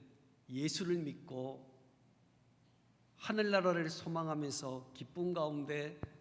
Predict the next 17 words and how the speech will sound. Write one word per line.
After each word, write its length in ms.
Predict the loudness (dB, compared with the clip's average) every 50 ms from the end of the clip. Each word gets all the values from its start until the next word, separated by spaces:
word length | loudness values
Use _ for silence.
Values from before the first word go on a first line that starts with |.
| -14
서게 320 | -10 -10 -8 -8 -6 -6 -4
되었습니다. 640 | -4 -4 -4 -4 -6 -6 -8 -12 -16 -16 -18 -20 -20 -20 -20 -20 -20 -20 -20 -20 -20 -20 -20 -20 -8 -4 0
"야, 60 | 0 2 2 2 0 0 0 -2 -2 -2 -4 -4 -6 -8 -12 -18 -20 -20 -20 -20
정말 360 | -18 -14 -12 -10 -10 -10 -10 -12
좋다." 480 | -14 -14 -16 -14 -12 -12 -12 -12 -14 -18 -20 -20 -20 -20 -20 -20 -20 -20 -20 -20 -20 -20 _ -18 _ -2
우리가 240 | 0 2 4 4
하나님의 580 | 4 2 2 2 2 4 4 4 4 4 4 4
나라의 340 | 4 2 2 2 2 2 0
시민이라는 960 | 0 -2 -2 -2 0 0 0 0 0 0 0 2 2 2 2 0 0 0 -2
이 40 | -4
사실 420 | -4 -6 -10 -10 -8 -8 -8 -6
때문에 520 | -6 -4 -4 -4 -2 -2 -4 -4 -6 -8 -12 -20 -20 -20 -20 -20 -20 -20 -20 -6 0
로마 380 | 4 6 8 8 8 6 4
교회 220 | 2 0 2 2 0
성도들은 720 | 0 -2 -2 -2 -2 -4 -4 -4 -4 -2 -4 -4 -6 -4
감동하고 840 | 0 2 4 4 4 4 2 4 4 4 4 2 0 -2 -2 -4 -6
감사했습니다. 840 | -4 -2 -2 -2 -2 -2 -2 -2 -2 -2 -4 -6 -8 -10 -10 -12